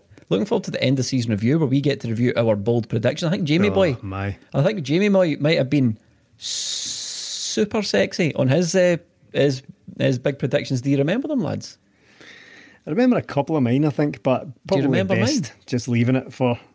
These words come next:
Speaker 2: when the
Speaker 1: Mm.
Speaker 2: envelope is opened.
Speaker 1: I th-, I think I might get all three right again. So
Speaker 2: Mm.
Speaker 1: instead of, uh, what we're gonna do here is, uh, regular listeners know that if you leave us a five-star review on Podcast Addict or on iTunes, and you leave us the way to contact yourself by your social media handle,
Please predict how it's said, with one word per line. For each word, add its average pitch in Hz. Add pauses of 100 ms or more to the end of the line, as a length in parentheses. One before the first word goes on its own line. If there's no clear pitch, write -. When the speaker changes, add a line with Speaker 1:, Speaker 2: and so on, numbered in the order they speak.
(140)
Speaker 2:
when 175
the 123
Speaker 1:
Mm. 104
Speaker 2:
envelope 135
is 131
opened. 135
Speaker 1:
I 131
th-, - (160)
I 135
think 156
I 123
might 113
get -
all 104
three 110
right 113
again. 160 (240)
So 180
Speaker 2:
Mm. 156
Speaker 1:
instead 208
of, 160
uh, 147 (100)
what 208
we're 214
gonna 175
do 170
here 160
is, 143
uh, 135
regular 143
listeners 127
know 120
that -
if -
you 117
leave 139
us 120
a 123
five-star 113
review 110
on 104
Podcast 110
Addict 110
or 113 (240)
on 98
iTunes, 107 (360)
and 113
you 113
leave 151
us 147
the 120
way 117
to 113
contact 110
yourself 110
by 107
your 107
social 110
media 101
handle, 110